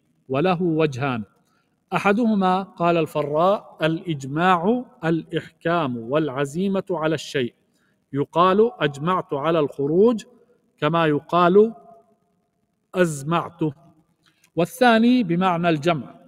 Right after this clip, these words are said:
وقد مضى الكلام في هذا عند قوله تعالى في سورة يونس عليه السلام:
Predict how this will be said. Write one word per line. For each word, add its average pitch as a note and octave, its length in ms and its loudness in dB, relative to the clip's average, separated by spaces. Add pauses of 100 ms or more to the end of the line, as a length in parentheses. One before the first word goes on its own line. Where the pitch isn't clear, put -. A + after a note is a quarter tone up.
(160)
وقد E3+ 300 -2
مضى F3 280 0
الكلام D3 560 0
في C#3+ 280 -2
هذا D3 380 0
عند D3 300 -6
قوله D3 460 -4
تعالى C#3 600 -2
في C#3 240 -6
سورة D#3+ 480 -4
يونس D#3+ 540 -4
عليه C#3+ 380 -2
السلام: D3+ 560 -2